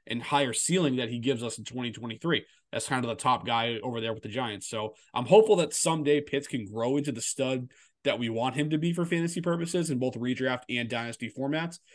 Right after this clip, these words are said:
But as far as twenty twenty-three goes, I'm just not optimistic that this is gonna be the year that he puts it all together and establishes himself as, like, "Hey, I'm taking the torch away from Travis Kelce and Mark Andrews as the next perennial top three guy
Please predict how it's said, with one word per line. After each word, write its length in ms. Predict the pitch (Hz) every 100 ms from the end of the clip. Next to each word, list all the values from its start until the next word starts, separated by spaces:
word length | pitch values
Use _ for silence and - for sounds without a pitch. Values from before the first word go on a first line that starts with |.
| _ -
But 100 | 127
as 60 |
far 200 | - 156
as 100 | 165
twenty 240 | 165 165 151
twenty-three 420 | 160 147 156 151
goes, 240 | 156 147
I'm 140 | 127 143
just 160 | 165
not 200 | 131 135 -
optimistic 600 | 135 - 120 117 - 127
that 120 | 113
this 140 | 127 127
is 100 | 120
gonna 180 | 123
be 160 | 117 120
the 100 | 107
year 380 | 104 113 113 110 - _
that 140 | 117
he 100 | 123
puts 220 | 120 151 143
it 80 |
all 100 | 127
together 520 | 117 110 117 117 117 117 _ -
and 140 | 120
establishes 520 | - 127 123 123 120
himself 460 | 117 110 131 120 110
as, 220 | 113 107
like, 160 | 110 110
"Hey, 260 | 123 110
I'm 140 | 120 120
taking 240 | 135 131
the 80 | 120
torch 320 | - 123 123
away 400 | 113 117 117 107 - _ _
from 100 | 127
Travis 360 | 117 135 123 120
Kelce 340 | 131 123 127
and 100 | 113
Mark 200 | 120 110
Andrews 360 | 117 113 113 110
as 140 | 107
the 60 | 113
next 220 | 120 -
perennial 420 | 117 117 117 110
top 280 | 110 117 -
three 200 | 113 113
guy 360 | 107 107 104